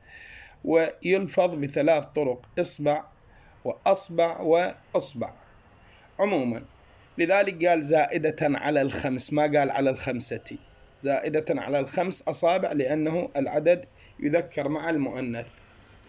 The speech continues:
قال: "أو ناقصة منها"، ناقصة من الخمس، "أو صفة"،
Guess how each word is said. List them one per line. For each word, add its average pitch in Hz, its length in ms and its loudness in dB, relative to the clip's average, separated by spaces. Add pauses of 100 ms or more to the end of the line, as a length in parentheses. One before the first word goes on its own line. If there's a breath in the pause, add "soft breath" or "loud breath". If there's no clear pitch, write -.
(440 loud breath)
قال: 190 240 4
"أو 165 300 2
ناقصة 190 720 4
منها"، 185 640 0 (500)
ناقصة 165 420 0
من 143 160 0
الخمس، 127 540 -10 (920 loud breath)
"أو 240 320 2
صفة"، 135 640 0